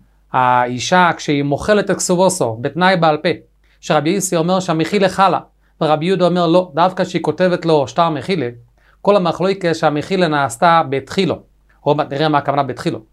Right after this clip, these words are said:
אבל בסוף, אחרי שהיא כבר זכתה בכסובה, לדברי הכל אינו מוחלת בעל פה בעלמא,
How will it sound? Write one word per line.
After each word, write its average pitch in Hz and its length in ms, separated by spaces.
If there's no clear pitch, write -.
אבל 175 240
בסוף, 151 580
אחרי 151 320
שהיא 180 160
כבר 143 160
זכתה 123 420
בכסובה, 180 440
לדברי 170 380
הכל 185 360
אינו 214 220
מוחלת 170 380
בעל 147 160
פה 170 140
בעלמא, 165 360